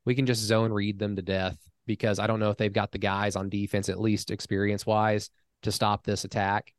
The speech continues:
Um, so I don't know how much of Alabama's kinda slow, slow to go offense that they had last week is going to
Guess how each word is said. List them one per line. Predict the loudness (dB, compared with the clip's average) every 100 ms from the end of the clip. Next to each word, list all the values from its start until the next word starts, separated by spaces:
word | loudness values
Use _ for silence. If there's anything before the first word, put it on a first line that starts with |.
| _ _ _ -16
Um, | -6
so | 0 0
I | 2
don't | 2 2
know | 2
how | 2 2
much | 2 0 2 0 -2 -2
of | 0 0
Alabama's | 2 2 2 2 2 0 -2 -6 -12 -18 -20 -6
kinda | -2 0
slow, | 0 0 2 4 4 4 4 4 4 2 -2 -12 -20 -12
slow | -4 4 4
to | 6
go | 4 4
offense | 4 2 2 0 -2 -4 -6
that | -4 0
they | 0
had | 0
last | 0 -2 -2 -2
week | -2
is | -2
going | 0 0 0
to | -2 -2 -2 -4